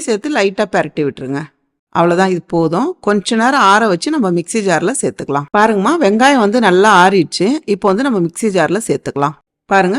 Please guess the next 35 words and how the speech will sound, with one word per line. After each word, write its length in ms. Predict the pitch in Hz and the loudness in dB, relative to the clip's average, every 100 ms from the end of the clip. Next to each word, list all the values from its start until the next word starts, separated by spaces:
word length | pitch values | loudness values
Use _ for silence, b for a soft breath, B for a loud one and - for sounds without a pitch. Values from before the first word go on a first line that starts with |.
| 320 | 0
மிக்ஸி 240 | 208 - 285 | -2 -4 -4
ஜார்ல 220 | 254 190 175 | -2 -2 -2
சேர்த்துட்டு 360 | 196 190 190 247 - - | -2 -4 -4 -6 -6 0
கொஞ்சமா 460 | 254 269 - 320 330 320 | 0 0 0 0 0 2
தண்ணி 240 | 208 226 262 | 0 2 0
சேர்த்து 280 | 190 165 220 311 202 | -2 -2 -2 -4 0
நல்லா 200 | 202 240 208 | 0 0 0
நைஸா 380 | 196 226 - 269 170 | -2 -2 -4 -2 -2
அரைச்சு 240 | 180 190 | -2 -6
எடுத்துக்கலாம். 440 | 165 151 151 277 392 _ _ _ - | -4 -4 -2 -4 -6 _ _ _ -2
பாருங்கம்மா, 380 | 226 240 226 208 285 233 | 2 2 2 0 0 2
இந்த 140 | 233 226 | 4 4
அளவுக்கு 280 | 247 269 277 214 | 4 2 0 2
நல்லா 240 | 196 233 240 | 4 4 2
அரைச்சு 220 | 185 - 196 | 0 0 -2
எடுத்துக்குங்க. 420 | 170 165 175 196 370 - 226 | 0 -2 0 0 -2 -4 -6
இப்ப 140 | 233 233 | -2 0
அதே 160 | 185 226 240 | 0 -2 -2
கடாய் 260 | 190 185 196 | -2 -2 -2
வச்சுக்கலாம். 440 | 151 160 151 202 311 196 | -4 -6 -6 -6 -6 -4
ஒரு 120 | 190 190 | -2 -2
மூணு 180 | 220 262 240 | -2 -2 -4
ஸ்பூன் 260 | - 262 240 | -4 -4 -2
அளவுக்கு 260 | 180 165 285 247 | -2 -2 -2 -2
நல்லெண்ணெய் 380 | 180 196 180 143 | -2 -2 -4 -6
சேர்த்துக்கலாம். 460 | 139 139 151 302 392 202 | -8 -6 -6 -6 -8 -6
இந்த 140 | 208 202 | -6 -4
சட்னிக்கு 360 | 208 196 240 220 | -6 -6 -4 -4
வந்து 160 | 190 277 233 | -4 -4 -2
நல்லெண்ணெய் 400 | 180 196 185 170 | -2 -2 -4 -4
சேர்த்துக்குங்க, 440 | 151 151 - 175 - | -6 -6 -6 -6 -4
டேஸ்ட் 360 | 185 175 - 175 | -4 -4 -4 -4
ரொம்ப 160 | 165 165 156 | -4 -4 -4
நல்லா 180 | 160 156 | -2 -4
இருக்கும். 300 | 139 165 | -4 -6